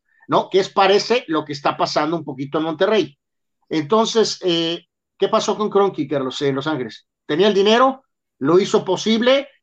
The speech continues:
y, y revivieron lo que era el espacio sagrado del Forum, que ahí está, pues ya es una como especie de museo,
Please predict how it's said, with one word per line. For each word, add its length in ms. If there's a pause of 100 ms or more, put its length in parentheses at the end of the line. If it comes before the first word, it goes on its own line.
(140)
y, 360
y 300
revivieron 720
lo 180
que 140
era 100
el 80
espacio 420
sagrado 520
del 160
Forum, 340
que 80
ahí 100
está, 380
pues 160
ya 220
es 180
una 300
como 160
especie 320
de 80
museo, 600